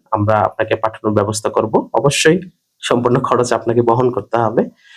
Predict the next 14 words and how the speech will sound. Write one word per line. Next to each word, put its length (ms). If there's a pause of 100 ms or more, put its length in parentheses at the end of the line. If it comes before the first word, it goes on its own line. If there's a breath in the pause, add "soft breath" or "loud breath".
(380 loud breath)
তো 140
আমাদের 360
কাছে 300
পর্যাপ্ত 400
কয়েকটা 340
বই 200
আছে, 540
প্রায় 280
দশটার 800
মতো 200
আছে 240
বই, 300 (1800 loud breath)
চাইলে 220
আমরা 320